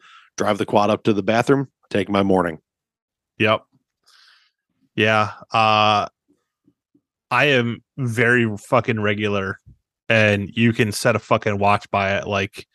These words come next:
Speaker 2: I will shit by ten A M every fucking morning, and then I'm at work.
Speaker 1: <laughs>
Speaker 2: And
Speaker 1: I can't say I'm that regular, but, uh, like,
Speaker 2: some
Speaker 1: that, that
Speaker 2: days
Speaker 1: was like
Speaker 2: I
Speaker 1: clockwork.
Speaker 2: will, some days I will fucking try to rush someone's haircut 'cause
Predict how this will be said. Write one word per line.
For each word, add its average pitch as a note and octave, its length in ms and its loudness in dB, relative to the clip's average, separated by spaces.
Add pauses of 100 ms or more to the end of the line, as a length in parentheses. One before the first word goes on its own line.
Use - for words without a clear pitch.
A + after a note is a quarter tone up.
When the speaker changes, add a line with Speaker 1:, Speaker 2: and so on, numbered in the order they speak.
(500)
Speaker 2:
I A#2 160 2
will A#2+ 160 2
shit - 340 2
by G#2+ 140 4
ten A#2 260 0
A A2+ 120 4
M G#2+ 220 2
every A2 240 2
fucking G#2+ 380 -2
morning, G2+ 300 -4
and G2 100 0
then G2 100 0
I'm G2 140 0
at F#2+ 100 -2
work. F#2+ 380 -2 (540)
Speaker 1:
<laughs> - 1040 -2
Speaker 2:
And G2+ 640 2 (260)
Speaker 1:
I - 120 -2
can't C3+ 280 2
say B2 100 2
I'm G#2 140 2
that F#2 180 2
regular, E2+ 420 -2
but, F2 200 -2 (100)
uh, A2 200 2
like, G2+ 120 -2
Speaker 2:
some B2+ 140 0
Speaker 1:
that, C3 100 -2
that - 0 -
Speaker 2:
days C3+ 460 0
Speaker 1:
was A2 160 0
like A2+ 200 0
Speaker 2:
I B2 40 0
Speaker 1:
clockwork. G2 200 0
Speaker 2:
will, A2+ 320 0 (460)
some C3+ 320 -2
days C3 280 2
I A2+ 180 2
will A#2+ 200 2
fucking A#2+ 340 -2
try A2+ 180 0
to G#2 80 0
rush G#2+ 340 0
someone's A#2 380 0
haircut A2 480 0
'cause G#2 460 -6